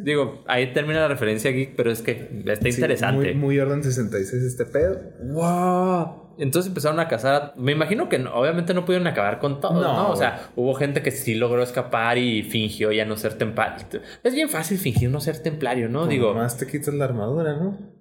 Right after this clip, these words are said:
Speaker 1: Pero, ajá, o sea, bueno, pero es que también es como que un, es como tu arraigo, ¿no? Es como, como la, ¿cómo se llama? Como en el holocausto,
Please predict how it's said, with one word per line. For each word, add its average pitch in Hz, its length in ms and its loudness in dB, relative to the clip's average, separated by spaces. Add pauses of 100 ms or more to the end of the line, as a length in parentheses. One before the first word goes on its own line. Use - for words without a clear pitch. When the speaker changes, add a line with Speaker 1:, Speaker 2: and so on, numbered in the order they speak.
Speaker 1:
Pero, 196 260 -2
ajá, 202 360 0
o 214 40 0
sea, 185 540 0
bueno, 196 240 2
pero 160 120 0
es 143 60 -4
que 185 60 2
también 127 460 2
es 143 100 0
como 160 280 -2
que 117 80 -2
un, 110 340 0
es 120 100 -2
como 160 300 0
tu 117 100 4
arraigo, 101 460 2
¿no? 127 240 0
Es 127 100 -4
como, 107 720 -4 (920)
como 120 200 0
la, 107 1300 0 (540)
¿cómo 156 100 -2
se 156 100 -4
llama? 170 460 -2 (1400)
Como 139 160 0
en 127 60 2
el 120 100 2
holocausto, 120 760 -2